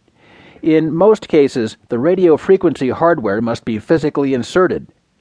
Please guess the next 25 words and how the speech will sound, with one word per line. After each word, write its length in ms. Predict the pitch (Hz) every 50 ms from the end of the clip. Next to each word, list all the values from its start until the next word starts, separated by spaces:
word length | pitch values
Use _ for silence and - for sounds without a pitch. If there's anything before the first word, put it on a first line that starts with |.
| _ _ _ _ _ _ _ _ _ _
The 240 | - 104 95 101 -
N 160 | 135 139 139
S 260 | 127 120 110 - -
A 220 | 143 135 127 117 110
calls 380 | - - 156 151 143 131 -
its 180 | 143 127 - -
efforts 460 | 151 147 139 - 113 104 - - - -
more 280 | 135 147 160 180 175 143
an 200 | 156 131 127 - -
act 280 | 156 156 160 160 -
of 260 | 139 120 110 98 - - - -
active 460 | 170 180 175 - - 139 120 107 101
defense 580 | 120 107 - - - 202 202 - 92 - -
against 400 | 101 95 92 117 117 113 - -
foreign 340 | - - 143 139 131 127 117
cyber 440 | 98 - - 165 190 175 165 143 120
attacks 400 | 107 - - 113 110 123 135 -
than 140 | - 127 110
a 80 | 101
tool 360 | - - - 160 156 151 143 131
to 100 | - 113
go 260 | 95 110 135 139 139
on 100 | 127 117
the 100 | 113 104
offensive. 600 | 98 95 - - 180 196 - - 90 98 147 -